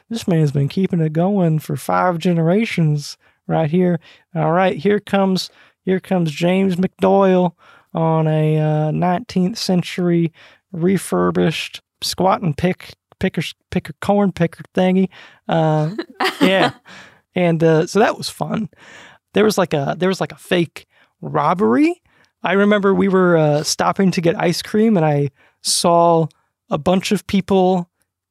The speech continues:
Speaker 1: in all black with, like, bandanas over their, you know, faces and, you know, lower half of
Speaker 2: Oh,
Speaker 1: their
Speaker 2: the
Speaker 1: face.
Speaker 2: larpers.
Speaker 1: With, yeah, yeah,
Speaker 2: Yeah.
Speaker 1: with, with, like, gun, with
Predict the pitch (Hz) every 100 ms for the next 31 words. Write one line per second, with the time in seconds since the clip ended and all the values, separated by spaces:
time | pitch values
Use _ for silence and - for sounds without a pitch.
0 | _ 190 165 170 180 190 175 175 180 -
1 | - - _ 208 147 175 151 151 165 160
2 | 165 175 185 190 165 - 190 185 185 185
3 | 185 185 - _ _ _ _ _ _ _
4 | _ _ - 170 156 143 143 - - 175
5 | 175 - 180 170 156 151 208 - 165 147
6 | 139 - 170 240 339 339 285 160 - 262
7 | 269 277 359 370 262 214 175 196 254 -
8 | - _ _ _ _ _ _ - 208 233
9 | 214 208 214 247 311 330 330 208 175 185
10 | 220 196 156 175 185 240 311 - 196 -